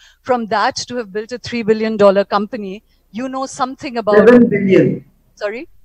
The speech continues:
Speaker 2: A seven billion.
Speaker 1: Seven billion. <laughs> Okay, I stand corrected. Uh, so you know something about both creating demand as well as meeting demand.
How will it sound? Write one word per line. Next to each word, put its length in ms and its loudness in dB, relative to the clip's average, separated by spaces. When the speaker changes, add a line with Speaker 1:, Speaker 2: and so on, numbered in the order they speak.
Speaker 2:
A 60 2
seven 500 6
billion. 560 6
Speaker 1:
Seven 440 0
billion. 340 -2
<laughs> 60 -8
Okay, 300 -8
I 140 -6
stand 440 -4
corrected. 560 -8
Uh, 420 0
so 400 -6
you 200 -4
know 160 0
something 480 -2
about 360 2
both 220 0
creating 500 -10
demand 440 -4
as 120 -8
well 200 -6
as 200 -2
meeting 460 -10
demand. 440 -8